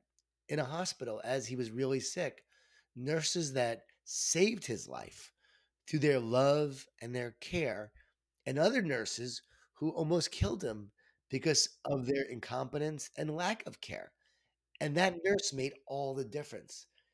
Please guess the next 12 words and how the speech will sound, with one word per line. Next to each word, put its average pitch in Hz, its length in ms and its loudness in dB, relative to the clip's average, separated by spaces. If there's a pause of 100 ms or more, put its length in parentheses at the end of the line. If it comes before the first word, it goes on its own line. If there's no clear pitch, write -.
(640)
And 143 180 0
that 196 220 2
person 160 340 0
in 143 140 -4
your 135 120 0
life 143 320 0
who 127 100 -4
cares 170 300 -2
about 101 260 -6
you 101 220 -10 (560)
can 139 220 -4
make 135 300 -2